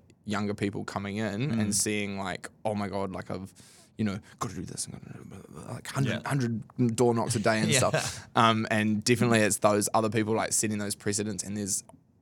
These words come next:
Speaker 1: uh, if anyone ever wants to talk to me, there is ways to work smarter, not harder.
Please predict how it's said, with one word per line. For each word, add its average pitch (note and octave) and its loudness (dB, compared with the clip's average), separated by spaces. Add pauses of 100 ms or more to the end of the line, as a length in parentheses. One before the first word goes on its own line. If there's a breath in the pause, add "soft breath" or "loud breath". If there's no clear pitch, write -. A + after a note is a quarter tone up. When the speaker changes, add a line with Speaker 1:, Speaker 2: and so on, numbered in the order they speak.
(120)
Speaker 1:
uh, F#2 4
if G#2+ -10
anyone C#3 -2
ever G#2+ -2
wants G2+ -6
to - -10
talk B2 2
to C#3+ -4
me, D3+ -2
there A2 4
is G2+ 0
ways G#2+ 2
to - -4
work G#2 -4
smarter, A2+ 4
not A#2 0
harder. C3 4